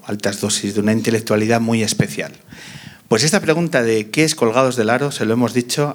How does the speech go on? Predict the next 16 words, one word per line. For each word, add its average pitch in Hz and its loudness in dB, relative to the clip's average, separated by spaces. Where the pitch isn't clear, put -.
a 104 -2
la 101 -4
persona 120 -2
que 127 -6
mejor 110 -2
podría 117 0
definir 107 0
vuestro 104 -2
proyecto. 101 -4
Ha - -2
estado, 160 0
yo 151 -2
creo 160 0
que 156 -6
al 131 -4
menos 156 -4